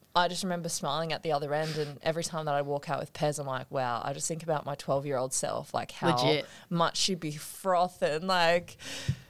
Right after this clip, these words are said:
Speaker 1: yeah, 'cause obviously, I mean, I still do, but yeah, look up to, up to Pez. So to be able to start an innings with her was really special. And, um, yeah, just, I guess, yeah, I felt relaxed. I just couldn't kind of pull it off. And I think that's just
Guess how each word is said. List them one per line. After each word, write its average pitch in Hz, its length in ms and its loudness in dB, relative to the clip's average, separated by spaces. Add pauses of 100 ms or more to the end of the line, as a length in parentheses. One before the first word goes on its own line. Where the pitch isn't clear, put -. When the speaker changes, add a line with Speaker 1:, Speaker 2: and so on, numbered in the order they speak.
(200)
Speaker 1:
yeah, 196 180 6
'cause 180 140 -4
obviously, 170 580 2
I - 60 4
mean, 165 160 -2
I 160 60 -4
still 185 260 2
do, 131 240 -4
but - 320 -4
yeah, 151 180 -2
look 151 240 -4
up - 140 -8
to, 143 240 0 (260)
up - 200 -8
to 165 100 2
Pez. 143 320 0
So 147 220 -2
to 143 60 -8
be 156 100 -2
able 147 180 0
to 143 140 -4
start 143 360 2
an 143 100 -8
innings 147 340 -6
with 147 140 -6
her 127 220 2
was 131 300 -6
really 135 240 -4
special. 131 480 -4
And, 135 140 -6 (500)
um, 139 480 -4 (800)
yeah, 208 200 6
just, 185 280 0
I 185 100 4
guess, 190 320 0
yeah, 214 140 0
I 165 80 2
felt 214 280 2
relaxed. 196 400 -2
I 180 60 4
just 180 240 -4
couldn't 180 340 -2
kind 180 260 -2
of 160 260 -2 (340)
pull 175 220 2
it 151 80 2
off. 160 260 -2
And 170 140 -6
I 165 60 -2
think 170 200 -6
that's 160 220 -2
just 165 100 -6